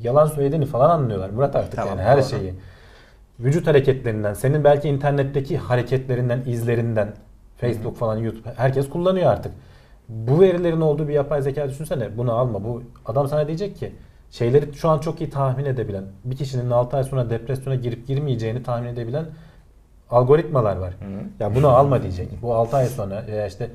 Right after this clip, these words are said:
Speaker 2: Sapıtacak.
Speaker 1: şu oranda,
Speaker 2: Hı.
Speaker 1: hani yüzde yüz demiyor ama yüzde seksen oranında bunun depresyona girme ihtimali var. Sen bir işveren olarak almazsın değil mi bu adamı? Yani çünkü altı ay sonra bu adamın verimi düşecek.
Speaker 2: Evet.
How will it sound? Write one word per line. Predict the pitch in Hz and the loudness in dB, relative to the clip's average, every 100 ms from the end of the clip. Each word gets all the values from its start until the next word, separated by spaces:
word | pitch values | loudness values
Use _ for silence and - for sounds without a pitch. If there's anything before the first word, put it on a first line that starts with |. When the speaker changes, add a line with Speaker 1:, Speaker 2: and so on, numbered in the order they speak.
| - | -10
Speaker 2:
Sapıtacak. | 117 123 98 | -10 -8 -10
Speaker 1:
şu | - 214 | 4 8
oranda, | 190 135 107 101 | 10 8 4 0
Speaker 2:
Hı. | 101 - - | -6 -8 -8
Speaker 1:
hani | - - - - | -6 -6 -12 -6
yüzde | 117 123 156 | -2 2 4
yüz | 180 160 | 4 4
demiyor | 190 143 92 - - - | 2 2 -2 -10 -18 -6
ama | 160 | 2
yüzde | 185 151 151 | 2 2 -2
seksen | 143 165 180 | -4 -4 -2
oranında | 160 123 110 123 180 139 | 2 2 0 0 0 0
bunun | 143 185 143 | -2 -2 0
depresyona | 131 135 131 131 170 | 0 0 -4 -2 -4
girme | 160 175 | -2 -2
ihtimali | 160 151 123 101 | -4 -2 0 0
var. | 90 - - - | -4 -10 -18 -6
Sen | - 147 | 0 0
bir | 165 | 0
işveren | 170 180 156 | -2 -2 0
olarak | 131 120 - | 2 2 2
almazsın | 180 220 269 - 139 135 | 4 4 2 -4 -2 -2
değil | 262 | 0
mi | 202 | 4
bu | |
adamı? | 139 113 107 | 4 4 2
Yani | 117 123 | 2 2
çünkü | - 135 | 0 -4
altı | 147 156 170 | 0 0 0
ay | 147 | -2
sonra | 135 151 143 | -2 -2 0
bu | |
adamın | 139 143 156 | 0 2 2
verimi | 131 135 190 | 2 0 -4
düşecek. | 196 190 170 131 98 | -8 -6 -6 -6 -10
Speaker 2:
Evet. | 98 | -10